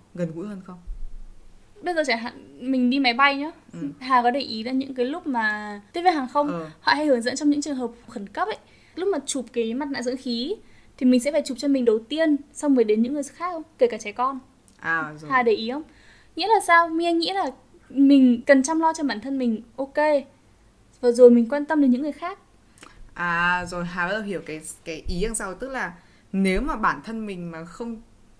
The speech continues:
Speaker 1: ổn,
Speaker 2: Ừ.
Speaker 1: mà mình cứ
Speaker 2: Mình cứ chỉ lo tập trung
Speaker 1: cho người
Speaker 2: cho người khác thôi thì chính mình đang ích kỷ với chính bản thân mình
Speaker 1: Và
Speaker 2: á.
Speaker 1: thật ra chính mình cũng đang hại cho người khác nữa, đúng không?
Speaker 2: Ừ, đúng.
Speaker 1: Theo cái ý đấy, đúng không?
Speaker 2: Ừ. Các mẹ hiện nay hay nhìn giới trẻ bọn mình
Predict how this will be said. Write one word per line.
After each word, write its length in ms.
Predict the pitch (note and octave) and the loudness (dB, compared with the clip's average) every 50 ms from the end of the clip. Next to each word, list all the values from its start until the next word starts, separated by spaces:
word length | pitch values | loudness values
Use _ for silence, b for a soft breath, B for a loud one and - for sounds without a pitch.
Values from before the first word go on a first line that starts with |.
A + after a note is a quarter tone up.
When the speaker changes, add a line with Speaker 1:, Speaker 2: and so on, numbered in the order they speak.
| _ - | _ 4
Speaker 1:
ổn, 300 | G#3+ F#3+ D#3 C#3+ C#3 D3 - - - | 4 4 4 4 -2 -10 -16 -16 -8
Speaker 2:
Ừ. 60 | B3+ B3+ B3+ B3+ B3+ B3 B3 A#3+ A#3 A3+ A3 | -4 -2 0 0 0 2 0 0 -2 -4 -4
Speaker 1:
mà 140 | F3+ F3 | -6 -4
mình 240 | F3 F3 F3 F3 E3+ F3 | -4 -2 -2 -4 -4 -4
cứ 460 | F#3 F#3+ F#3+ G3 G#3 A#3+ C4+ D4 D#4 - - | -2 0 0 0 0 0 -2 -4 -4 -2 0
Speaker 2:
Mình 180 | C#4 C#4 C4+ | 0 0 0
cứ 100 | C#4 F4+ F4+ | 0 -2 -4
chỉ 120 | F4+ D4 G#3+ | -4 -2 0
lo 460 | A#3 C4 C4+ C#4+ D4 D4+ D4 C#4+ C#4+ B B B _ - | 4 6 6 6 6 6 4 2 -2 B B B _ -4
tập 120 | B3 A#3+ B3 | -4 -4 -2
trung 280 | - E4 D#4 D#4 D4+ D4 - - - | -2 -2 0 0 0 -2 -6 -12 -10
Speaker 1:
cho 140 | - A#3 A3+ | -6 -6 -4
người 140 | A3 G#3+ D4+ | -2 2 2
Speaker 2:
cho 60 | D#4+ | 4
người 140 | D#4+ D#4 D4 | 4 4 2
khác 240 | D4 - F#4+ G4+ G#4 | 2 2 0 0 2
thôi 160 | F#4 E4 D#4+ D#4 | 2 2 2 2
thì 140 | D4 C4 A#3+ | 0 -2 -2
chính 220 | - - B3+ C4+ | -2 0 2 2
mình 120 | D#4 D#4+ | 2 2
đang 140 | D4+ D#4 D#4 | 0 -4 -6
ích 160 | - G4 - | -8 -12 -10
kỷ 160 | - D#4 A#3+ A3 | -8 -8 -8 -6
với 100 | G#3 A3 | -8 -8
chính 160 | - A#3+ C4 | -6 -6 -6
bản 140 | D#4+ D4 C4+ | -4 -4 -2
thân 140 | C#4+ D4 | 0 0
mình 160 | C#4 B3+ A3 A3 | 0 0 0 0
Speaker 1:
Và 80 | F#3 | -2
Speaker 2:
á. 60 | F3+ | -2
Speaker 1:
thật 80 | G3 F#3+ | -2 -2
ra 140 | F3+ G#3+ G#3+ | -2 -2 -2
chính 260 | G#3+ - G#3+ F#3 G#3+ | -2 -4 -6 -4 -4
mình 160 | A#3+ B3 G#3 F3+ | -4 -4 -4 -6
cũng 180 | - - A#3 | -10 -10 -8
đang 160 | A#3+ A3 G#3+ | -6 -6 -6
hại 280 | A3 G#3+ A#3+ - - - | -6 -8 -10 -10 -10 -12
cho 120 | - G#3+ | -16 -14
người 140 | G3+ F#3 E3+ | -14 -14 -12
khác 200 | E3+ G#3 G#3 A3+ | -12 -12 -12 -12
nữa, 100 | G#3+ - F3+ | -14 -14 -14
đúng 100 | F#3 F3+ | -12 -10
không? 80 | F#3 F#3+ | -8 -6
Speaker 2:
Ừ, 180 | D4 D#4 D#4+ | -4 -4 -4
đúng. 160 | D4 D4+ D4 | -4 -4 -6
Speaker 1:
Theo 120 | D4+ D4 G3 | -6 -8 -10
cái 140 | - F3+ - | -12 -14 -14
ý 200 | - F3 E3+ D#3+ | -12 -10 -8 -8
đấy, 140 | D#3+ D#3+ | -6 -6
đúng 160 | E3 E3+ F3+ F#3+ | -8 -8 -8 -8
không? 140 | G3+ A#3+ B3 B3 B3+ B3+ A#3+ A#3 | -8 -6 -6 -6 -6 -6 -8 -8
Speaker 2:
Ừ. 0 | A3 - - - - _ _ _ - | -10 -14 -20 -20 -20 _ _ _ -4
Các 140 | - F#4 G4 G4 | -2 -2 0 0
mẹ 160 | F#4 - C#4 | -2 -2 -4
hiện 200 | C4 C#4+ - C4+ | -6 -8 -8 -6
nay 320 | C#4 C#4+ D4 D4 D4 C#4 C#4 _ _ | -6 -6 -6 -6 -8 -8 -10 _ _
hay 140 | - D4 D4 | -6 -2 0
nhìn 640 | C#4+ C#4 C4+ B3 A3+ A3 G#3+ G#3+ G#3 G#3 G3+ G3+ G3+ | 2 2 4 4 2 2 0 -2 -6 -8 -10 -6 -4
giới 120 | G#3 G#3 | -2 -2
trẻ 220 | G#3+ - D4 C4 G#3+ | -2 -2 -6 -8 -8
bọn 120 | - G#3+ | -10 -10
mình 300 | G#3+ G#3+ G3+ F#3+ F#3 | -10 -10 -10 -12 -12